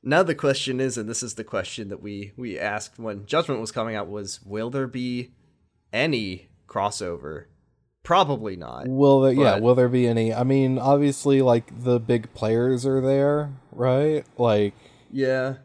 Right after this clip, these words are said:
Speaker 2: l-, but that's more
Speaker 1: But
Speaker 2: of
Speaker 1: they
Speaker 2: an
Speaker 1: didn't show up
Speaker 2: abstract
Speaker 1: at
Speaker 2: thing, right? Like how the Tojo
Speaker 1: Yeah, they
Speaker 2: clan
Speaker 1: didn't
Speaker 2: exists, uh, and the Omi Alliance exists in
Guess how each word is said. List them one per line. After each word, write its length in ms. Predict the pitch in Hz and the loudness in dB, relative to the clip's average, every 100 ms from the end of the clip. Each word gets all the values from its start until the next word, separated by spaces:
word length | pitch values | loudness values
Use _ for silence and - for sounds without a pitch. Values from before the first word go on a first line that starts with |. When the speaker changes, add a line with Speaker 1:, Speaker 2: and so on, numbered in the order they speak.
| _ _ _ _ - | _ _ _ _ 0
Speaker 2:
l-, 180 | 120 113 | 0 2
but 460 | 117 113 117 113 | 2 2 0 -2
that's 280 | 113 113 - | -2 -2 -4
more 180 | 120 113 | 0 2
Speaker 1:
But 80 | 113 | 4
Speaker 2:
of 40 | |
Speaker 1:
they 60 | 117 | 4
Speaker 2:
an 60 | |
Speaker 1:
didn't 260 | 113 117 117 | 2 2 4
show 180 | 175 185 | 4 6
up 60 | |
Speaker 2:
abstract 240 | 113 104 127 | 4 2 -2
Speaker 1:
at 60 | |
Speaker 2:
thing, 260 | 123 107 95 | 0 0 0
right? 240 | 107 117 | 2 2
Like 240 | 120 117 104 | 4 2 0
how 160 | 110 | 0
the 100 | 117 | 0
Tojo 180 | 110 123 | 0 2
Speaker 1:
Yeah, 140 | 127 120 | 4 4
they 80 | 113 | 4
Speaker 2:
clan 220 | 117 113 | 2 0
Speaker 1:
didn't 100 | 110 | -2
Speaker 2:
exists, 680 | 110 107 117 113 - - - | -4 -4 -2 -2 -2 -12 -10
uh, 280 | 113 110 104 117 | -6 -4 -4 -4
and 180 | 113 | -4
the 80 | 110 | -2
Omi 280 | 113 117 113 | 0 0 0
Alliance 400 | 107 107 107 98 | 0 0 0 -4
exists 580 | 120 107 107 113 - - - | -6 -6 -2 -2 -2 -10 -6
in 400 | 117 107 104 | -4 -2 -4